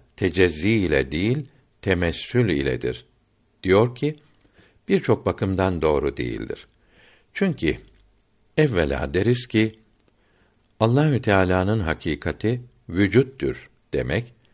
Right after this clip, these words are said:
ehli sünnet itikadına uygun değildir. İkinci cevap olarak deriz ki, Allahü Teala'nın sıfatları ehli sünnete göre zatından ayrıdır. Bunun için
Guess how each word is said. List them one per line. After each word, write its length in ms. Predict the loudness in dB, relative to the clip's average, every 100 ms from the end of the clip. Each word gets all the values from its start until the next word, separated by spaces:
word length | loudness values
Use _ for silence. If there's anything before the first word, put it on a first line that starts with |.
| _ _ _ _ _
ehli 280 | 2 4 2
sünnet 380 | 2 0 0 -2
itikadına 760 | -2 -2 0 0 2 2 0
uygun 420 | 0 0 -2 -4 -4
değildir. 480 | -4 -4 -8 -12 -16 _ _ _ _ _ _ _ _ _ -8
İkinci 420 | -2 0 2 4
cevap 400 | 4 4 4 2
olarak 480 | 0 0 -4 -4 -2
deriz 300 | 0 -2 -2
ki, 280 | -2 -2 -8 _ _ _ _ 0
Allahü 440 | 2 4 4 4
Teala'nın 580 | 2 2 4 2 2 0
sıfatları 840 | 0 -4 -2 -4 -2 -2 0 0 -4 _ _ _ _ 0
ehli 280 | 0 0
sünnete 500 | -2 -2 0 0 0
göre 340 | 2 4 2 0 -8 _ _ _
zatından 720 | -2 2 2 2 0 2 2 0
ayrıdır. 640 | 0 0 0 -2 -6 -12 _ _ _ _ _ _ -2
Bunun 260 | 2 2
için 380 | 0 -2 -4